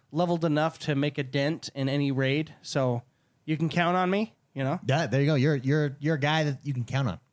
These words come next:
Speaker 1: And once, once you get one person to level, say, two eighty, the rest are s-, are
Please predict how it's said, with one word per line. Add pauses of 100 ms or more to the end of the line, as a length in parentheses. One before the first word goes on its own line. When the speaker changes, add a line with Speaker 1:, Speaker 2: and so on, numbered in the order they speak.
(140)
Speaker 1:
And
once, (260)
once
you
get
one
person
to
level,
say,
two
eighty, (460)
the
rest
are
s-,
are